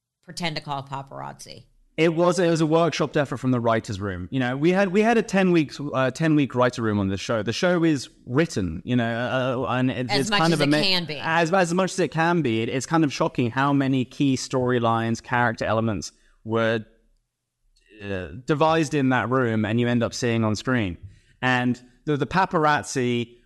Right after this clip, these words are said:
Speaker 2: we knew we had to, to your point earlier about working backwards,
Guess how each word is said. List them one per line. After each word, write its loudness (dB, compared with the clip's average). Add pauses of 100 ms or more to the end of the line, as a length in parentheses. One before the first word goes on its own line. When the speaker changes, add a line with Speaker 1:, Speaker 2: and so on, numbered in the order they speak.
Speaker 2:
we 2
knew 2
we 4
had 0
to, -4 (280)
to 0
your 4
point 0
earlier 2
about 0
working 0
backwards, -2